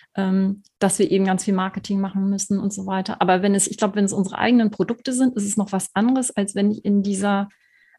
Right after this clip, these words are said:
ähm, ja, ich will nicht sagen serviceorientiert, weil auch das ist ein Service,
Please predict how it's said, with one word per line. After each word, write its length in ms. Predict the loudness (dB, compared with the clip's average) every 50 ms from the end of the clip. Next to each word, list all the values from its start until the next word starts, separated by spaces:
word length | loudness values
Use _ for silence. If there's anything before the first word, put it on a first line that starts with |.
| _ -6
ähm, 580 | -2 0 2 2 2 2 2 2 0 -2 -4 _ _ _ _ _ _ _ _ _ -10
ja, 100 | -10 -10
ich 100 | -6 -2
will 60 | 0
nicht 140 | 0 0 0
sagen 380 | -2 -4 -2 -2 -2 -2 -2 -4
serviceorientiert, 1000 | -6 -4 -2 0 2 2 2 2 2 0 2 2 2 0 -2 0 0 -2 -2 -2 -2
weil 180 | -2 -2 -2 -2
auch 140 | -4 -6
das 220 | -4 -4 -4 -4 -4
ist 120 | -4 -4
ein 80 | -4 -4
Service, 440 | -4 -2 -2 -2 -2 -2 -4 -6